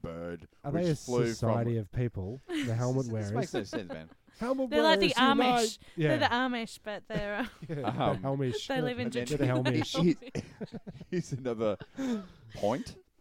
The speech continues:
Speaker 1: Golden
Speaker 3: Right.
Speaker 1: eagles use their agility and speed combined with powerful feet and massive, sharp talons,
Speaker 2: Massive.
Speaker 1: which can grow up to three inches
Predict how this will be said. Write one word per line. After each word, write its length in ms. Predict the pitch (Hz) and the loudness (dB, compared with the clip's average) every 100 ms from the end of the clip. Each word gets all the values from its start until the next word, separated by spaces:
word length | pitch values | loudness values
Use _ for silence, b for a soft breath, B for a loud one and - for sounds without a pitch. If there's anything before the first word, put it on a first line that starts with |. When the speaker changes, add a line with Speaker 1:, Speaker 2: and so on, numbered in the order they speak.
| _ - | _ -12
Speaker 1:
Golden 380 | - 82 92 | -8 -6 -4
Speaker 3:
Right. 80 | 107 | 0
Speaker 1:
eagles 340 | 127 113 98 82 | 2 2 0 -4
use 300 | 92 113 104 | -2 -2 0
their 240 | 107 110 | 0 2
agility 640 | 110 - 107 107 110 117 117 | 0 0 0 2 2 2 0
and 100 | 110 | -2
speed 540 | - - 120 120 107 | -6 -2 0 0 -4
combined 540 | 127 110 - 123 120 | -8 -4 0 0 0
with 220 | 113 117 - | 0 -2 -4
powerful 540 | 101 107 113 - 120 - - | 0 0 0 -4 -10 -10 -4
feet 220 | 135 147 | -4 -2
and 380 | 110 101 98 113 | -8 -8 -10 -2
massive, 480 | 139 117 - 87 71 | 0 0 -6 -8 -10
sharp 500 | - - 127 127 131 - - | -16 -2 2 2 0 -6 -6
talons, 440 | 104 110 95 82 78 | -2 0 0 -4 -8
Speaker 2:
Massive. 540 | 104 151 143 - 98 85 | -2 -2 -2 -4 -6 4
Speaker 1:
which 260 | 143 131 | 4 4
can 200 | - 131 | -2 -2
grow 240 | 131 127 123 | 2 4 4
up 140 | 123 | 2
to 100 | - | -4
three 400 | 110 110 131 127 | -6 2 2 4
inches 600 | 101 95 82 92 107 82 | 0 -2 0 0 0 -4